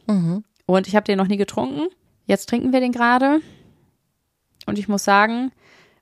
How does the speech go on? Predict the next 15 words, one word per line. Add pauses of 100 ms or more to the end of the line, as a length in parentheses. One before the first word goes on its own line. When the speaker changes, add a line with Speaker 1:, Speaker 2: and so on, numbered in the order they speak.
Speaker 2:
als
anonyme
Aperolikerin (420)
stößt
er
mein
Lieblingsgetränk
noch
nicht
vom
Thron. (1200)
Das
ist
wie
mit,